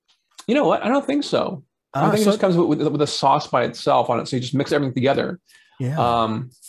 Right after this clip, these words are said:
Speaker 1: you could probably have it with wasabi on the side, depending on the restaurant you go to. Um, I don't see why not, actually. You know, it, it's just something to mix in with it.
Speaker 2: Yeah, I'm thinking it's something to mix in. I'm just wondering if it's typically sold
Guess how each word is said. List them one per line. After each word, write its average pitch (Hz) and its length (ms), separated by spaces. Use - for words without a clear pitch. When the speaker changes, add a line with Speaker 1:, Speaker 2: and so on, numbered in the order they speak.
Speaker 1:
you 127 120
could 180 140
probably 180 180
have 160 120
it 143 120
with 135 140
wasabi 139 320
on 127 60
the 123 60
side, 127 420
depending 156 280
on 120 60
the 120 60
restaurant 120 360
you 127 60
go 110 160
to. 247 340
Um, 139 420
I 165 60
don't 175 100
see 180 140
why 190 120
not, 214 180
actually. 117 480
You 143 80
know, 175 340
it, 135 160
it's 131 80
just 151 160
something 165 240
to 156 80
mix 180 220
in 113 260
with 135 200
it. - 180
Speaker 2:
Yeah, 285 80
I'm 214 100
thinking 349 300
it's 233 100
something 254 220
to 202 80
mix 147 320
in. 131 120
I'm 147 120
just 185 160
wondering 143 300
if 113 100
it's - 120
typically 123 440
sold 113 540